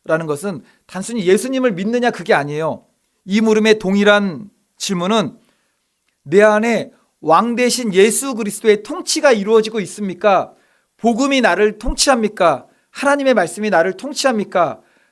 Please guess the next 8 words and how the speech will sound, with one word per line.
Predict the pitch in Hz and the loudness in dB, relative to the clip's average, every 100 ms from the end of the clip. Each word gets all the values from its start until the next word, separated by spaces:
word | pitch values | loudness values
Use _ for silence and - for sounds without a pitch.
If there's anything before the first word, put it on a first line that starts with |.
| _ | _
성령께서 | - 285 330 294 262 247 | -10 -6 0 0 0 0
나를 | 214 185 202 | 2 2 -2
주관합니까?" | - 196 233 220 196 175 170 131 | -4 0 2 2 0 -2 -2 -2
이제 | 127 | -6
그 | 143 - | -8 -2
말씀하고 | 240 254 254 233 214 214 | 2 2 2 0 0 -4
똑같은 | 254 269 214 | -4 -2 -4
거예요. | 147 120 104 | -8 -10 -14